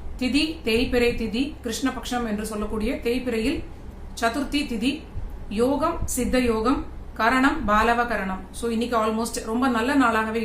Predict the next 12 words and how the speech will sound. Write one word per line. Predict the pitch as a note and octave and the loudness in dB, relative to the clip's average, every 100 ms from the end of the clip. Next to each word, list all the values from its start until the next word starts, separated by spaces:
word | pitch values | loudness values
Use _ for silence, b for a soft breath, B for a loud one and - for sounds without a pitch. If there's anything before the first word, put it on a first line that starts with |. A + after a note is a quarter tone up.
| G#3+ | -2
இருக்கிறது. | G#3+ G#3+ A#3 D#4+ B B B B - | -2 0 0 -2 B B B B -4
புதன்கிழமையும் | A#3 D4+ E4 C#4+ C#4 C#4+ C#4 F4 A3+ | 2 2 2 4 6 8 6 4 2
புதனுடைய | A3+ C#4 D4 C4+ G#3+ | 4 4 4 2 0
நட்சத்திரமும் | G#3 C4+ C4 A#3+ B3+ - G#3+ | 0 -2 0 0 0 0 -2
அதிகமாக | A3 B3+ B3+ A#3 C4 C4 | 0 2 2 2 0 0
டாமினேட் | A3 A#3+ B3 - | 0 0 0 0
பண்ணக்கூடிய | G#3+ A3 A3 G#3+ C4+ A#3 A3+ | -2 -2 -2 0 0 0 2
இந்த | C4 C4 | 2 2
நாளில் | A3 G#3 C4 - B B B - - - | 2 2 -2 -4 B B B -14 -12 -2
புதனுக்கு | A#3 D#4+ E4+ C#4 | 4 4 4 0
தேவையான | C4 B3+ C4 C4 C#4 | 0 2 4 4 2
பரிகாரங்கள் | G#3+ A3+ A3+ G#3+ G#3+ | 0 2 2 2 0